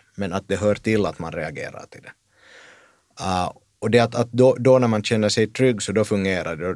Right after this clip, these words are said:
Då fungerar feedbacken också och då fungerar det också med att, med att lite sådär förmjuka och, och ha lite de här vita lögnerna och det, det andra med. När man vet,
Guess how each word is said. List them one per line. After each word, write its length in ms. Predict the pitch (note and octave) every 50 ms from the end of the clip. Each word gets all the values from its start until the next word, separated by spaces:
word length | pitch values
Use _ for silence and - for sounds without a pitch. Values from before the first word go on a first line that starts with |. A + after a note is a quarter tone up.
| - F#2
Då 100 | A2 G2+
fungerar 380 | - A#2 A2 G#2 G2+ F2+ F2
feedbacken 600 | F2 - C#3+ C#3+ C3 A2+ A2+ A2+ A2 - A2 G#2
också 280 | G#2 G2+ G2+ - - G#2 F#2+ - -
och 140 | - G#2 F#2+
då 100 | A2 G#2
fungerar 420 | - A#2 A2 G#2+ G2+ G2 F#2+ F#2+
det 100 | F2+ G2
också 280 | G2+ G2+ G2+ - - G2
med 180 | F2+ F2+ E2+
att, 160 | E2 E2 -
med 280 | - - F#2+ F2+ F2+ E2+
att 260 | E2 - _ _ - D#2+ D#2+ D2+
lite 340 | D2 E2+ E2 - - E2
sådär 280 | D2+ F2 E2 D#2+ D#2 D#2
förmjuka 680 | - - F#2 F2 E2+ F2 E2 E2 E2 - - - E2 E2
och, 300 | E2 D#2+ D#2+ D2+ - -
och 420 | E2+ D#2 D2+ D2+ - - - -
ha 180 | - - F#2+ F2
lite 240 | F2+ F2+ F2 - F#2
de 80 | F2+
här 80 | F2+ F2
vita 280 | E2+ E2 D#2+ - - E2+
lögnerna 460 | E2 E2 D2+ D#2+ E2+ F2 F2+ F2 F2
och 80 | F2
det, 240 | D#2+ F2 F2 E2+ - - -
det 100 | - G2
andra 240 | F#2+ F#2 F#2 F2 F2
med. 180 | F2+ F2 F2
När 80 | F#2 G#2
man 120 | B2 B2+
vet, 340 | C#3+ D3+ C#3+ B2+ A#2+ - -